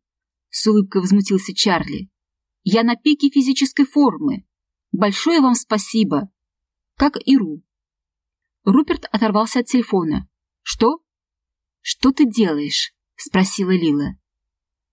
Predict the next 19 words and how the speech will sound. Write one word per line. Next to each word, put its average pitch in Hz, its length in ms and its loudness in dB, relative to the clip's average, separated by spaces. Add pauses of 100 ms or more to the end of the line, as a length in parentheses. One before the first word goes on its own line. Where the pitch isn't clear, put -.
(220)
В - 120 -20
последнее 214 480 0
время 285 380 4 (200)
муж 247 220 4
часто 196 400 -4
так - 200 -6
поступал. 160 600 -2 (840)
Присоединялся 208 760 2
на 196 80 2
несколько 208 400 0
минут 202 240 2
к - 60 -8
разговору, 196 580 0 (680)
затем 226 340 2
отвлекался 214 720 -2 (260)
и 226 60 2
замолкал, 233 640 0 (420)
покидая 175 440 0
беседу. 156 600 -4